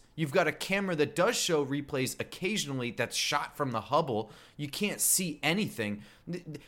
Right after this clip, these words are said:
you don't need a whole new stadium to fix some of these things. You need a better stadium operator. We had incorrect stats on the board for a long, they,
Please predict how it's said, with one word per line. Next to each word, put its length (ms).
you 160
don't 160
need 160
a 60
whole 220
new 160
stadium 640
to 120
fix 340
some 240
of 60
these 180
things. 340
You 140
need 180
a 40
better 260
stadium 560
operator. 680
We 140
had 280
incorrect 560
stats 680
on 160
the 60
board 380
for 180
a 60
long, 380
they, 140